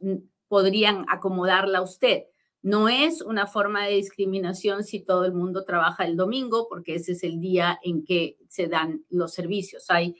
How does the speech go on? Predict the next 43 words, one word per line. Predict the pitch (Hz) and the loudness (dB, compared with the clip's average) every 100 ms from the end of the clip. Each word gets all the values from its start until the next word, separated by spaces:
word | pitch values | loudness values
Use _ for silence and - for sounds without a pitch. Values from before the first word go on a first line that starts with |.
| _ _ _ | _ _ _
hay | - 208 202 | 4 6 6
ofic-, | 202 190 - | 4 -2 0
hay | 185 202 196 | 4 4 6
lugares | 202 190 214 220 190 226 - | 4 8 8 8 6 0 -2
donde, | 190 180 175 175 | -2 0 2 2
pues, | 170 175 170 | 0 -4 -4
los | 175 170 | 0 0
días | 170 202 190 190 | 2 2 2 2
más | 190 190 185 - | 6 6 4 -6
ocupados | 180 180 175 185 185 185 | -10 -6 4 6 6 4
son | 175 | 0
viernes, | 170 180 180 175 | 2 0 0 -2
sábado | 190 185 | 2 2
y | 185 | 2
domingo, | 175 196 196 180 | 0 0 0 0
y | 175 | -2
ese | 175 175 | -2 0
día | 170 180 | 0 0
trabaja | 165 151 165 180 170 | 0 0 0 -4 -4
todo | 175 | -2
el | 208 | 0
mundo. | 254 214 156 _ _ _ _ | 0 -2 -6 _ _ _ _
Entonces, | 160 160 165 180 - - | -6 -4 -2 -4 -6 -4
si | - | 4
es | 190 190 | 4 4
así, | 185 - 233 240 185 | -2 -2 -4 -8 -2
no | 175 165 | 0 2
se | 156 170 | 0 -4
puede. | - 220 185 - _ _ _ - | 0 2 2 -2 _ _ _ -4
Ah, | 175 170 156 _ | 0 0 -2 _
para | 190 180 | 4 6
eso | 180 185 208 185 - - | 4 4 4 4 2 -10
nos | 170 170 160 | -2 -2 0
van | 170 175 | 0 2
a | 180 | 2
decir | 170 160 185 175 | -2 -2 -4 -2
que, | 185 151 - | 0 -2 -2
nos | 170 160 | -4 -2
van | 165 170 | -2 -2
a | 151 | -4
decir | 156 175 170 | -4 -6 -2
que | 196 | 0
no, | 226 226 | 2 2